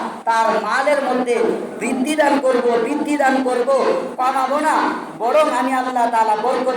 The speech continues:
দিয়া তার মালকে আমি আল্লাহ আরো বাড়ায় দেব।" সুবহান। আর যদি জাকাত আদায় না করে, সামান্য বাতাসে যেমন গাছ পড়ে যাওয়ার আশঙ্কা থাকে, বলতেছে সামান্য আমি আল্লাহ তাআলা যদি একটু ক্ষুব্ধ হয়ে যায়,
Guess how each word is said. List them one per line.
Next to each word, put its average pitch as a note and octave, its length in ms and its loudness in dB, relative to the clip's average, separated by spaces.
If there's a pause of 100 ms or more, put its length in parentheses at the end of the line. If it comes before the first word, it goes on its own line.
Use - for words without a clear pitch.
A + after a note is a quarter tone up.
দিয়া A3 160 -2
তার F#3 260 0
মালকে A#3+ 340 0
আমি G3+ 140 -2
আল্লাহ F3+ 240 -2
আরো D#3+ 140 0
বাড়ায় D#3 280 -2
দেব।" C3 260 -4
সুবহান। D3 760 -4 (160)
আর F3+ 200 -2
যদি E3 220 -2
জাকাত F3 320 -2
আদায় F3+ 280 -2
না D#3+ 200 -2
করে, B3+ 260 0 (640)
সামান্য D4+ 460 0 (100)
বাতাসে C#4 420 0
যেমন A#3+ 340 0
গাছ A3 340 -2
পড়ে A#3 160 0
যাওয়ার G#3 240 0
আশঙ্কা G#3 400 0
থাকে, C#4 360 0 (420)
বলতেছে G#3 480 -2
সামান্য D4+ 560 0 (520)
আমি A#3+ 240 -2
আল্লাহ A#3 460 0
তাআলা A3 280 2
যদি G#3 200 0
একটু - 400 -2
ক্ষুব্ধ E4+ 260 0
হয়ে D4+ 300 4
যায়, D#4 160 2